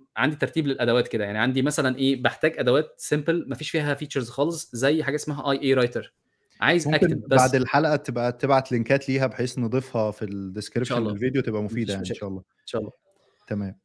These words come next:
Speaker 2: آه، سؤال بقى تاني، يعني، آه، بما إننا في، حاليًا في فترة الأسئلة، وبعد كده هنرجع تاني للموضوع الأصلي عشان
Speaker 1: آه.
Speaker 2: الناس ما تزهقش. آه، فبما إنك شجعت الناس إنها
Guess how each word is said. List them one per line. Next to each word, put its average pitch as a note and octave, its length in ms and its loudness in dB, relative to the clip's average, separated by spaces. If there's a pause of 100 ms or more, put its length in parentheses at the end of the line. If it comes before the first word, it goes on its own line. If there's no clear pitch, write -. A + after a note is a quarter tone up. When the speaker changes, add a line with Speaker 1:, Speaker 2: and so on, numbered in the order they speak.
(120)
Speaker 2:
آه، A2 140 -2
سؤال D3 360 4
بقى D#3 180 4
تاني، D#3+ 320 4
يعني، C#3+ 520 -4
آه، C3+ 440 -4
بما C3 300 2
إننا C#3 280 4
في، A#2 260 -2
حاليًا B2 240 2
في B2+ 120 -6
فترة B2+ 280 0
الأسئلة، C#3 400 4
وبعد A#2 200 4
كده C3 220 4
هنرجع C3+ 300 4
تاني B2+ 380 2
للموضوع A2 680 0
الأصلي D#3 440 -4 (720)
عشان A#2+ 120 -6
Speaker 1:
آه. B2+ 40 4
Speaker 2:
الناس C3 200 0
ما A#2+ 60 -2
تزهقش. A#2+ 460 -2 (680)
آه، A2+ 200 -2
فبما B2+ 580 4
إنك D3+ 180 2
شجعت C#3 380 2
الناس C3 300 2
إنها C#3 320 2